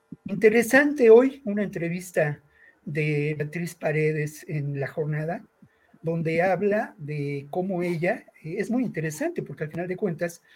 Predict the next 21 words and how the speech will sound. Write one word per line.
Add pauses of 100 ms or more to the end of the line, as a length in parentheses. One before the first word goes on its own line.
(240)
Beatriz, (360)
desde
mi
punto
de
vista, (360)
una
experiencia
política
y
un
des-, (1800)
apreciable, (420)
¿no? (220)
Su
gestión
en
el
gobierno
de
Tlaxcala